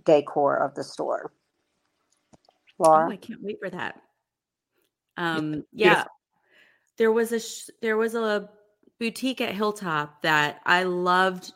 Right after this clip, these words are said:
Speaker 2: to go to during the holidays. It shut down many years ago.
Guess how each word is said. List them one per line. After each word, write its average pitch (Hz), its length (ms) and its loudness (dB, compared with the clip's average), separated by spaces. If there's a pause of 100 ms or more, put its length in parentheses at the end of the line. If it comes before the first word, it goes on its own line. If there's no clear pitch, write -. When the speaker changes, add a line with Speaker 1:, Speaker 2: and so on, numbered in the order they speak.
(100)
Speaker 2:
to 220 120 -4
go 175 240 2
to 165 360 -2
during 156 320 0
the 160 60 -4
holidays. 147 800 -2
It 170 120 -10
shut - 420 0
down 160 380 4
many 175 240 2
years 165 240 2
ago. 156 500 0